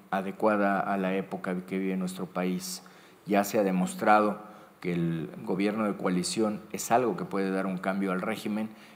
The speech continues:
y puede acotar lo que es un presidencialismo agotado hasta ahora. Entonces, impulsar esto es algo que sí está en mi agenda, es algo que estaré yo promoviendo, además de estar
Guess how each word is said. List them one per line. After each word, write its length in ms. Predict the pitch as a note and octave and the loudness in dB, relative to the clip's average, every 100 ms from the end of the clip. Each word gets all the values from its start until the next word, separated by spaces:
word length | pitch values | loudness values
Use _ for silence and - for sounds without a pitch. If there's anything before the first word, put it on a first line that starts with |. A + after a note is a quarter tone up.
| - | -14
y 100 | B2+ | -12
puede 500 | - E3 D3 D3 - | 4 6 8 4 0
acotar 840 | G#2+ - G2+ - A#2+ A2+ - - - - - | -4 -4 -6 2 4 4 -2 -16 -20 -20 -6
lo 240 | F#2+ F#2 | -2 -2
que 220 | G#2+ G#2 | 0 0
es 160 | G#2 - | 0 -2
un 200 | A2+ G2+ | -4 -4
presidencialismo 920 | - G2 - G2+ F2+ G2 G2+ G2 G2+ | -4 -6 -2 -2 -2 -2 -2 -2 -2
agotado 460 | F2+ F2+ G2+ F#2+ F#2 | 0 -2 2 2 2
hasta 200 | F#2 F2+ | 0 -2
ahora. 200 | E2+ F#2 | -2 -2
Entonces, 400 | G#2 - C#3+ - - - - | -4 -2 -2 -2 -16 -16 -6
impulsar 520 | B2+ D3 D3 F#3+ F#3+ | 0 4 10 12 12
esto 440 | F#3 F3+ G3 C4 - - | 12 8 4 2 -2 -6
es 160 | C3 D3+ | 2 4
algo 260 | C#3 C3 | 6 4
que 100 | C3 | 0
sí 140 | A2+ C#3 | 0 0
está 220 | C3+ B2+ | 2 0
en 100 | A#2+ | 2
mi 80 | A2+ | 0
agenda, 520 | - B2+ C3 F3+ - - - - - - - - | 2 0 2 0 -2 -18 -20 -20 -20 -20 -20 -14
es 160 | - - | -6 4
algo 320 | B2 A#2+ A#2 | 4 6 2
que 340 | A2+ F#2+ F#2 E2+ - | 2 2 2 -2 -6
estaré 520 | G2+ - G#2 A2+ A#2 | -6 0 2 2 2
yo 420 | A2 G#2+ G#2+ G#2+ G2+ - | 0 0 0 -2 -8 -12
promoviendo, 800 | - G#2+ G2+ G#2 C3 C#3 C3 C#3 - - - _ _ _ _ _ _ _ - - | -2 2 2 2 2 2 2 -2 -4 -20 -20 _ _ _ _ _ _ _ -20 -10
además 480 | - A#2 A2+ G2 G#2+ | -2 0 2 0 0
de 60 | A2 | -4
estar 460 | - G#2+ G2+ - | -2 -2 -2 -8